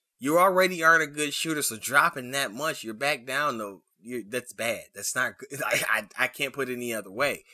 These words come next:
That's a concern because you know they're gonna send you to the line when you're trying to dri-, drive to the,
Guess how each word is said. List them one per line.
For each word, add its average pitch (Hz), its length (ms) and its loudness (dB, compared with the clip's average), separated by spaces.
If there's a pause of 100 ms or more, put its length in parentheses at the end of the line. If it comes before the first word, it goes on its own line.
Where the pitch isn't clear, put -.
(380)
That's 151 280 6
a 156 60 0
concern 165 460 6
because 135 340 0
you 139 160 -6
know 147 260 2
they're 147 140 -4
gonna 131 240 -2
send 131 320 2
you 123 80 -2
to 127 160 -4
the 120 100 -2
line 143 380 4
when 117 140 -2
you're 117 120 -2
trying 117 360 0
to 107 80 -4
dri-, 104 340 -8
drive 120 280 2
to 123 80 -10
the, 104 140 -6